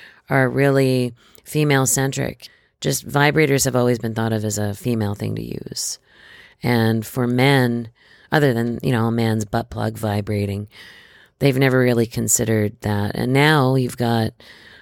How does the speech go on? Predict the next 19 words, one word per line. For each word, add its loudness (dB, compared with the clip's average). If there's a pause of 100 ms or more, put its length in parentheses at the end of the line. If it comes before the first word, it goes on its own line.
fleshlights 2
with -4
vibrators 0
in 2
them. 0
You've -4
got -4
butt -2
plugs 0
with 0
vibrators -2
in -2
them. -2 (480)
You've -4
got 2
urethral 0
sounds 2 (600)
with 0
vibration, 0